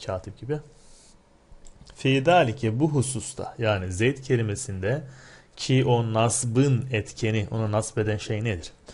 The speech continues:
Hive o, el harfu, el müşebbehu bil fiili. Fiile benzeyen, müşebbehu veya müşebbihu, e, fiile benzeyen harftir ki ondan maksat da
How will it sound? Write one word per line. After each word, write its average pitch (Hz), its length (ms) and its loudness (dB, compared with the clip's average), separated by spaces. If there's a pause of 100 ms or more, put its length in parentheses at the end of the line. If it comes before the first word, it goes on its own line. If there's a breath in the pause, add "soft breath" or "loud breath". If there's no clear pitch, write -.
(340 loud breath)
Hive 131 220 4
o, 117 520 2
el 107 180 4
harfu, 127 920 4
el 110 200 4
müşebbehu 110 1000 0
bil 98 180 0
fiili. 98 460 -6 (120)
Fiile 101 480 0
benzeyen, 101 640 -2 (380 loud breath)
müşebbehu 127 600 2
veya 160 160 4
müşebbihu, 127 760 0 (760 loud breath)
e, 107 300 -2
fiile 131 640 4
benzeyen 123 600 6
harftir 123 540 -2
ki 147 180 -6
ondan 104 340 -2
maksat 110 580 -4
da 151 120 -4